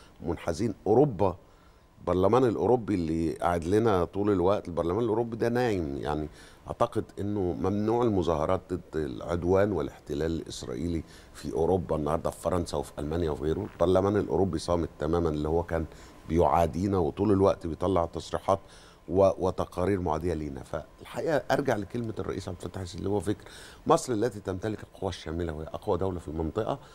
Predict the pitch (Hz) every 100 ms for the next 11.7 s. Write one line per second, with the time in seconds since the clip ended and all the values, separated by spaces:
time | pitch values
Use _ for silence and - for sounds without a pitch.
0 | - - - - - 113 104 76 73 76
1 | - 73 73 64 58 67 76 80 - 117
2 | 135 113 98 107 90 - 85 69 - -
3 | - 60 - - - - - - 101 113
4 | 123 160 120 101 110 80 82 92 90 -
5 | 110 98 92 110 85 80 76 67 67 65
6 | - 69 69 - 65 58 62 - 64 62
7 | 58 85 71 60 69 69 - 71 80 76
8 | 98 92 76 69 65 - 62 - - -
9 | - - - - 113 160 175 131 143 139
10 | 127 110 101 101 120 104 90 95 98 92
11 | - 123 113 92 113 127